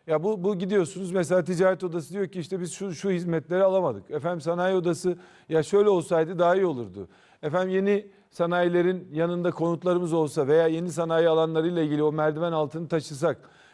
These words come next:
istihdama ilişkin şu işleri yapsak, ara teknik eleman noktasında İstanbul Büyükşehir Belediyesi şu, şu, şu hizmetleri verse gibi, e, eksiklikleri gördük. Ve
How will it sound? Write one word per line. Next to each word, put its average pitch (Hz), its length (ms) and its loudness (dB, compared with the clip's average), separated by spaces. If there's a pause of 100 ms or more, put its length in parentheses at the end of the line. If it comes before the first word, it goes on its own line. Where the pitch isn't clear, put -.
istihdama 170 580 0
ilişkin 170 500 -6 (160)
şu - 160 -8
işleri 170 280 0
yapsak, 139 380 2
ara 147 200 2
teknik 160 360 -4
eleman 165 340 0
noktasında 160 600 -2 (320)
İstanbul 175 500 0
Büyükşehir 170 380 0
Belediyesi 156 440 -2
şu, 175 140 -6
şu, 151 140 -10
şu 151 120 -6
hizmetleri 165 540 0
verse 160 340 2
gibi, 160 480 0 (400)
e, 139 120 -2 (360)
eksiklikleri 190 680 0
gördük. 156 440 -2 (400)
Ve 185 280 0